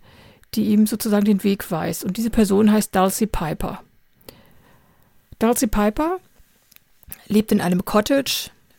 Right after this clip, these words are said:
das eigentlich einen Blick aufs Meer hat, zu dem Zeitpunkt, als Robert dort ankommt, aber gerade nicht, weil alles zugewuchert ist. Und damit wird schon das Geheimnis angedeutet, äh, dass Robert geneigt ist, nach und nach aufzuklären.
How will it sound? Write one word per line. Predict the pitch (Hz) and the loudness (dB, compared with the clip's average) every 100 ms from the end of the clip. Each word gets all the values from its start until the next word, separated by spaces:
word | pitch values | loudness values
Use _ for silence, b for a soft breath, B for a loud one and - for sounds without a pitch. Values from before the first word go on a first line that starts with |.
| - | -12
das | 214 - | -10 -2
eigentlich | 196 294 302 - | 2 2 0 0
einen | 240 208 | 0 2
Blick | 220 - | 2 0
aufs | - | 0
Meer | 190 202 208 170 | 2 4 4 0
hat, | 190 - - - | -2 -4 -10 -14
zu | - 196 | -8 -2
dem | 208 | -2
Zeitpunkt, | - 208 - 202 | 0 -2 -2 -4
als | 196 - | -4 -2
Robert | 208 208 196 | 0 2 0
dort | - | 0
ankommt, | 202 208 196 - | 0 2 0 0
aber | 202 | -2
gerade | 190 190 196 | 0 0 4
nicht, | 202 202 | 4 2
weil | 208 | -2
alles | 190 190 - | -2 -2 -4
zugewuchert | 294 240 190 - 165 | -2 -2 -2 -4 -8
ist. | - - - B B B B B B | -8 -12 -12 B B B B B B
Und | - 196 | -2 2
damit | 220 220 | 4 4
wird | 233 - | 2 2
schon | 214 | 2
das | 214 | 2
Geheimnis | - 190 208 226 226 | 0 0 2 2 2
angedeutet, | 220 220 214 220 220 214 - - - | 0 0 2 2 0 -4 -6 -10 -4
äh, | 220 214 208 | -2 -2 -2
dass | 208 - - - _ | -4 -6 -10 -14 _
Robert | 208 214 220 - - - | 0 2 0 -2 -8 -4
geneigt | 202 190 185 - | 0 2 2 0
ist, | 208 - | -2 0
nach | 190 | 0
und | 208 | 0
nach | 202 - | -2 -2
aufzuklären. | 208 - 214 - 190 190 208 | -4 -4 -8 -4 -2 2 2